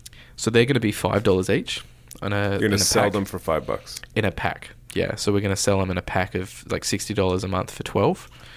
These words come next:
Speaker 1: Yeah,
Speaker 2: Oh,
Speaker 1: based on our
Speaker 2: subscription business.
Speaker 1: Yeah.
Speaker 2: Of course.
Speaker 1: Just 'cause it makes it easier for the customer and we
Speaker 2: Yeah,
Speaker 1: can
Speaker 2: yeah, yeah.
Speaker 1: reduce the cost with economies
Speaker 2: Yeah,
Speaker 1: of
Speaker 2: yeah.
Speaker 1: scale. Um,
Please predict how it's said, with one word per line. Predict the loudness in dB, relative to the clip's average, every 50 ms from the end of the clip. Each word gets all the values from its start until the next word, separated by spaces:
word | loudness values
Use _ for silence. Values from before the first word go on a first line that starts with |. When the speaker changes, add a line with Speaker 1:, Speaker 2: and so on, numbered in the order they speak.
| -20 -20 -20 -20 -20 -20 -20 -10 -4
Speaker 1:
Yeah, | -2 0 2 2
Speaker 2:
Oh, | 2 2 2 2
Speaker 1:
based | 2
on | 2
our | 2
Speaker 2:
subscription | 2 0 -2 0 4 4 4 4 4 2 0 0 2
business. | 2 2 2 0 0 -2 -2 -2 -2 -4 -4 -6 -10 -20 -14 -12 -12 -12 -4 2
Speaker 1:
Yeah. | 4 4 4 4 0 -6 -20 -20 -20 -20 -18 -16 -16
Speaker 2:
Of | -16 -16 -14
course. | -8 -4 -2 -2 -2 -2 -4 -6 -10 -10 -4 0
Speaker 1:
Just | 0 0 2 2
'cause | 0 0
it | 0 0
makes | 0 -2 0 0 2
it | 2
easier | 4 4 4 4 2 2
for | 2 0 -4
the | -2
customer | 0 0 0 0 0 0 0 2
and | 0 0 -2 -2
we | -2 0
Speaker 2:
Yeah, | 2 2
Speaker 1:
can | 2 2
Speaker 2:
yeah, | 2 2 0 0
yeah. | 0 0 -2 -2 -4 -4 -2 -2
Speaker 1:
reduce | 0 0 2 0 0 0
the | -2 -2
cost | 0 2 2 2 0 -2
with | -4 -4
economies | -2 0 0 2 2 2 2
Speaker 2:
Yeah, | 0
Speaker 1:
of | 0
Speaker 2:
yeah. | 2
Speaker 1:
scale. | 2 2 2 2 0 -2 -8 -16 -16 -16 -16 -18 -18 -14 -4 0
Um, | 2 2 4 2 2 0 -2 -4